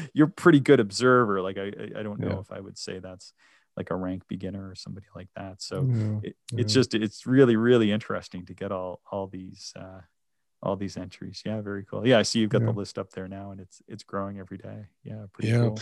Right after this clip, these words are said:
Speaker 2: And, and one of the things that I love about this is when, um, oh, geez, this, this goes back a long time, Chris, but I was president of the local astronomy club, and I think you were vice president or something on the executive. And,
Speaker 1: Yeah.
Speaker 2: um,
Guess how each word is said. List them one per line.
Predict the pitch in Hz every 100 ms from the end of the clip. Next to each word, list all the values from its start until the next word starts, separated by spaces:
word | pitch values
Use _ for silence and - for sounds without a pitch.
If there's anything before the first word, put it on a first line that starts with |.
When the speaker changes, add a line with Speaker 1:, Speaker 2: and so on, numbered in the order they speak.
| - - -
Speaker 2:
And, | 165 165
and | 170 170
one | 180
of | 208
the | 170
things | 160 131
that | 110
I | 120
love | 117 110
about | 110 104
this | 113 113 120
is | 110 -
when, | 139 123 120 117
um, | 117 113 110 107 104 _ - - -
oh, | 117 127 107
geez, | 113 110
this, | 123 - -
this | 151
goes | - 151
back | 123 139 131
a |
long | 120 117
time, | 110 113 101
Chris, | 104 104 -
but | 101
I | 104
was | 113 110
president | 131 123 110 117 123 123
of | 117 101
the | 110 107 104
local | 110 110 113 110 - -
astronomy | - 165 170 160
club, | - 156 147
and | 120
I |
think | 107 120 107
you | 113
were | 117 110
vice | 104 110
president | - 107 107 104 110 107
or | 95
something | - 107 107 101
on | 98
the | 98
executive. | - 101 98 104 104 101 _ _ _ _ _ -
And, | 131 123 120 117
Speaker 1:
Yeah. | 117 117
Speaker 2:
um, | 117 113 107